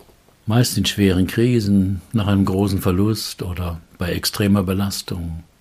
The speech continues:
Aber es sind nur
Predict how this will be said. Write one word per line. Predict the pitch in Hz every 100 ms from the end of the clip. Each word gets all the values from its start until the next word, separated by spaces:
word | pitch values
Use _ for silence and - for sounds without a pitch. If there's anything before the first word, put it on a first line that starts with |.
| _ _ _ _ _ _ - -
Aber | 107 104 104 98 - - - - _ _ _ _ - -
es | 104 -
sind | 101 95 -
nur | 92 90 87